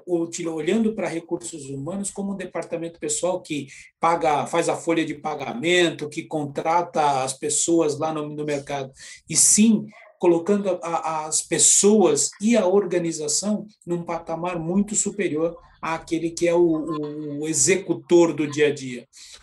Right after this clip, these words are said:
O R H executa, claro, a área comercial executa, claro, mas se não houver uma estratégia,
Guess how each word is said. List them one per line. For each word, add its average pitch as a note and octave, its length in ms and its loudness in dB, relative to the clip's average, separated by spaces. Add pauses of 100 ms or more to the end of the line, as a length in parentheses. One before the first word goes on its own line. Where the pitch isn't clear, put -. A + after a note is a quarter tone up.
(260)
O D#3+ 220 2
R E3+ 180 4
H E3 220 2
executa, F#3 540 0
claro, G#3 500 -4
a C3+ 100 -8
área G3+ 200 0
comercial F3 500 -2
executa, C#3+ 520 -4
claro, F#3+ 540 -2 (320)
mas C#3 140 -6
se - 160 -2
não D#3+ 220 -4
houver E3+ 680 -2
uma D#3+ 240 -8
estratégia, D3 1080 2